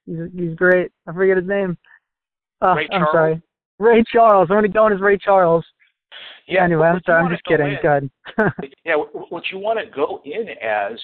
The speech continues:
Speaker 2: is the professional, the expert that you are.
Speaker 1: Yeah.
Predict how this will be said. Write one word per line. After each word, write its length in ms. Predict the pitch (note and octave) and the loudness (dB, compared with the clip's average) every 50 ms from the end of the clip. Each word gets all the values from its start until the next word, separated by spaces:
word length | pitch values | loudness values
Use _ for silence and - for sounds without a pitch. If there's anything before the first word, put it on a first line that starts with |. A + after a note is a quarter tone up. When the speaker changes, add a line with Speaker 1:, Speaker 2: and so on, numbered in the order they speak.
| - - | -18 -10
Speaker 2:
is 260 | C3 C3+ C3 C3 C3 - C3 | -6 -4 -4 -4 -4 -6 -6
the 80 | C3+ C3+ | -8 -6
professional, 800 | - D3+ C3+ - - - - - - - - C3+ A2+ G#2 G#2+ G2+ | -4 -4 -6 -4 0 2 2 2 2 -2 -10 -10 -12 -14 -14 -14
the 140 | B2 C3 _ | -16 -16 _
expert 480 | - D#3 E3 - - - - C3+ B2 - B2+ | -2 -2 -2 -2 -6 -16 -14 -14 -14 -12 -14
that 120 | A#2 - | -16 -14
you 180 | B2+ A#2+ A#2 - | -14 -16 -16 -10
are. 400 | - - C3 F#3 - - - - - _ _ _ _ _ _ _ _ _ _ - | -6 -4 -4 -2 -4 -6 -8 -12 -18 _ _ _ _ _ _ _ _ _ _ 0
Speaker 1:
Yeah. 240 | D#3+ D3+ D3 C#3+ | 2 4 4 4